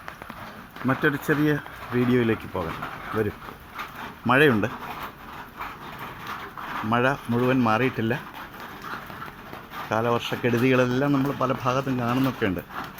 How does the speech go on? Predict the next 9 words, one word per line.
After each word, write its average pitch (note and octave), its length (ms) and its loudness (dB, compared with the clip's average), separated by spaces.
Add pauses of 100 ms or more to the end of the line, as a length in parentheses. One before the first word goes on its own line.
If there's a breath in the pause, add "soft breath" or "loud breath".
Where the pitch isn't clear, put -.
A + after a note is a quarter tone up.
(1200)
അപ്പോൾ - 240 -6
ചെടികളെല്ലാം C3+ 520 4 (800)
മഴയത്തു B2+ 400 6
നിന്നും B2+ 200 4 (600)
ഞാൻ A2 200 0
അല്പം A#2+ 240 0 (100)
മാറ്റി G#2+ 300 2
വെച്ചിട്ടുണ്ട്. G2 460 -2 (2000)
അല്ലാത്ത C3 240 4